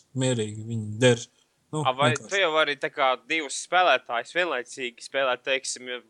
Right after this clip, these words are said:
Speaker 2: one versus one nopēc vienu bundu, tev divas atslēgas ir.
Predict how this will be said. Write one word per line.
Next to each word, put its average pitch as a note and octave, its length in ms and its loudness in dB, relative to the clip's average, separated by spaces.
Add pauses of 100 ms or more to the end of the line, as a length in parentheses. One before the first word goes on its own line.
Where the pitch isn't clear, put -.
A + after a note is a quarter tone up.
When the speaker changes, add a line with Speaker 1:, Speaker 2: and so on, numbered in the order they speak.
(160)
Speaker 2:
one C#3 260 4
versus C3+ 300 -4
one D3 180 -2
nopēc C3+ 340 -4
vienu C3 160 -6
bundu, D3 380 -6
tev C#3 200 -2
divas D3 320 -4
atslēgas A#2+ 640 0
ir. - 120 -8